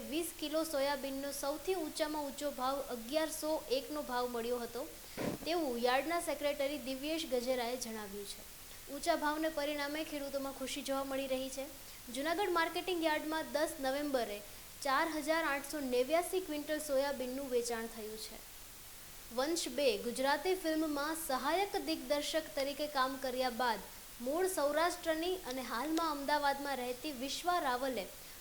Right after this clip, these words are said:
લોહ પુરુષ સરદાર વલ્લભભાઈ પટેલની એકસો પચાસમી જન્મજયંતિ અંતર્ગત અસરદાર સરદાર નાટ્ય થકી દિગ્દર્શક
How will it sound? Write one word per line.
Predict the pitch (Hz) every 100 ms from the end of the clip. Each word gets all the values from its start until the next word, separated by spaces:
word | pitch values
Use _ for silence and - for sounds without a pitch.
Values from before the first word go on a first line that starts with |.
| 240
લોહ | 269 339 370
પુરુષ | 359 370 370 370
સરદાર | 285 269 277 370
વલ્લભભાઈ | 349 339 339 330 349
પટેલની | 285 277 302 294 294 294
એકસો | - 294
પચાસમી | 262 254 330 349 381 370
જન્મજયંતિ | 277 294 302 285 277 277 285
અંતર્ગત | 247 233 262 240 214 - - - -
અસરદાર | 254 - 349 349 320 330 330
સરદાર | 277 247 254 226 202 220
નાટ્ય | 247 254 339
થકી | 339 277 294 285 233
દિગ્દર્શક | 262 262 294 294 349